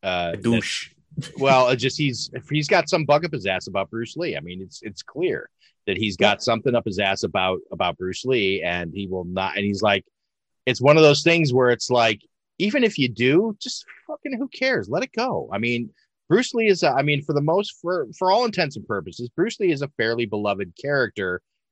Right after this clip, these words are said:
Speaker 1: in our pop culture. And for you to be the guy in the position you're in,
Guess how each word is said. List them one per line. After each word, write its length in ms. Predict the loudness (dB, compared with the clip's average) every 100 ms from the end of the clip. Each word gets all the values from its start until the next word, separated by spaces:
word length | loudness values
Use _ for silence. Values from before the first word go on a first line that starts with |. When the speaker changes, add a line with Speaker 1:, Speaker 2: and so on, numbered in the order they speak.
| _
Speaker 1:
in 160 | -2 0
our 180 | 0 0
pop 260 | 0 -2 -2
culture. 400 | -8 -8 -14 -20 _ _ _ _ -2
And 460 | 2 2 2 -2 -8 _ _
for 180 | 0 0
you 280 | 0 0 2
to 80 | 2
be 180 | 0 0
the 100 | 0
guy 640 | 2 4 4 4 0 -4 -10 -8
in 120 | -6
the 60 |
position 500 | -4 -2 0 0 0
you're 240 | -2 -2 -2
in, 580 | -2 -2 -2 -4 -10